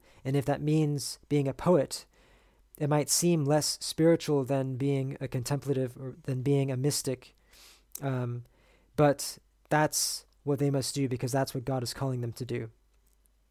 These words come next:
Well, that wraps up our exploration into this chapter today on poetry. There are three more chapters in the book. The next one is called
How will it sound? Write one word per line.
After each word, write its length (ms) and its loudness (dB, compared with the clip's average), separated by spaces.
Well, 260 4
that 240 0
wraps 340 4
up 220 2
our 160 4
exploration 720 2
into 340 -4
this 220 0
chapter 400 -2
today 580 -2
on 220 -2
poetry. 560 0
There 120 6
are 40 6
three 220 4
more 160 8
chapters 400 2
in 80 -2
the 60 0
book. 420 0
The 80 2
next 220 4
one 120 6
is 120 2
called 420 4